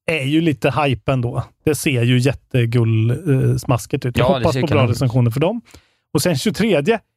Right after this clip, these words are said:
Speaker 1: ja, då kommer ju Diablo två Resurrected till Windows, Switch, P S fyra, P S fem, Xbox och Series X. Eh, från Blizzard, eh, som nu, <laughs> ja, vill folk stödja dem? Vem vet?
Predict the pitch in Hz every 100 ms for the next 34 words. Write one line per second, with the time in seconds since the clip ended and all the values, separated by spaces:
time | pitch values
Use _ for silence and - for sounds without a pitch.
0 | _ 165 165 139 123 123 208 240 214 254
1 | 247 240 240 - 165 160 160 - 170 117
2 | - - - 110 - _ _ _ _ _
3 | - 240 240 208 185 185 165 - - 208
4 | 160 - - - 175 139 147 143 160 135
5 | 147 147 131 - 127 - 123 131 120 123
6 | - - - - 139 131 127 123 135 _
7 | _ _ _ - 165 165 123 - 147 139
8 | 147 - 131 123 - 139 139 117 151 113
9 | - 143 120 - 147 135 147 - - -
10 | 165 131 131 165 139 147 143 151